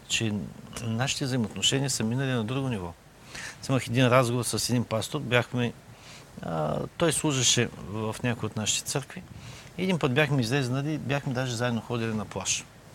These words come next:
И навлезнахме навътре в морето и той ме помоли, вика, нека така се поразходим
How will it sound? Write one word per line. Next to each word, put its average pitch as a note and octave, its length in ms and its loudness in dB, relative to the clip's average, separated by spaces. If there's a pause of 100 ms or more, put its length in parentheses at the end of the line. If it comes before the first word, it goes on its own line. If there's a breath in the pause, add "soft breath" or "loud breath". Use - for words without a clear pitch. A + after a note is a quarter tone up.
(800 loud breath)
И D#3 80 0
навлезнахме D3 580 2
навътре A#2 320 0
в G#2+ 60 -8
морето A2+ 360 -2
и - 20 -6
той C3 220 0
ме A2+ 60 -2
помоли, A#2+ 360 -2
вика, C3 220 -4
нека C3+ 200 -6
така - 240 -4
се - 120 -8
поразходим G2 600 -6